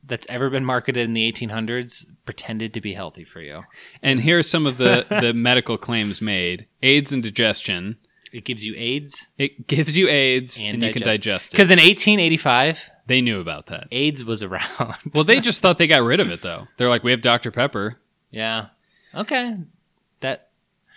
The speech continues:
Speaker 1: I do think there was a drop in Doctor Pepper consumption in, like, the nineteen eighties, so.
Speaker 2: Oh, well, we might find out why in a second.
Speaker 1: <laughs>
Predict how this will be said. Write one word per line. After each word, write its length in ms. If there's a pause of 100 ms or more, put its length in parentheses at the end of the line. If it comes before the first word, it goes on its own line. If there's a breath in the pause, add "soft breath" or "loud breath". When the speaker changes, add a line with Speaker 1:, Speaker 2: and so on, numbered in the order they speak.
(180 soft breath)
Speaker 1:
I 140
do 240
think 260
there 140
was 640 (140)
a 80
drop 460
in 160
Doctor 300
Pepper 260
consumption 640
in, 180
like, 300 (240)
the 100
nineteen 560
eighties, 400
so. 460
Speaker 2:
Oh, 840
well, 380
we 120
might 180
find 220
out 160
why 180
in 80
a 60
second. 480
Speaker 1:
<laughs> 60